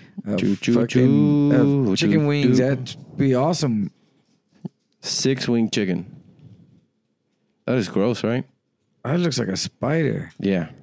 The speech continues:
Speaker 2: that's disgusting.
Speaker 1: And
Speaker 2: Six wings. Here's another one.
Speaker 1: And that's what we're eating?
Speaker 2: Well, not all the time.
Speaker 1: <laughs>
Speaker 2: No, I don't think we're eating that. Uh, I think that was, uh, outlawed, but there was a six wing chicken.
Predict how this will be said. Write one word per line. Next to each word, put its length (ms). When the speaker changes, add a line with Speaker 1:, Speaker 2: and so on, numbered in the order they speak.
Speaker 2:
that's 140
disgusting. 680
Speaker 1:
And 100
Speaker 2:
Six 260
wings. 560
Here's 220
another 280
one. 340
Speaker 1:
And 220
that's 180
what 80
we're 180
eating? 320
Speaker 2:
Well, 100
not 160
all 200
the 80
time. 600
Speaker 1:
<laughs> 80
Speaker 2:
No, 160
I 120
don't 120
think 140
we're 80
eating 300
that. 320
Uh, 480
I 180
think 260
that 120
was, 240
uh, 340
outlawed, 400
but 160
there 100
was 160
a 80
six 300
wing 200
chicken. 380